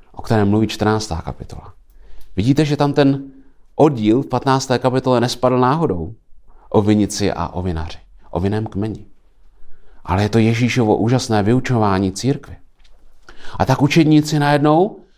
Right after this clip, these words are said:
mohou rozumět, co se s nimi děje. Už to není jenom, co Bůh, Ježíš pro ně udělá. Pošlu Ducha Svatého, až tady nebudu. Ale nyní mluví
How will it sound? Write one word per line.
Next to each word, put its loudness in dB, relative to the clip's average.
mohou 4
rozumět, 0
co -2
se 2
s 0
nimi 6
děje. 0
Už 2
to 6
není 4
jenom, 4
co 2
Bůh, 4
Ježíš 2
pro 2
ně 2
udělá. 0
Pošlu 0
Ducha 0
Svatého, 2
až -6
tady 0
nebudu. -4
Ale 0
nyní 6
mluví -2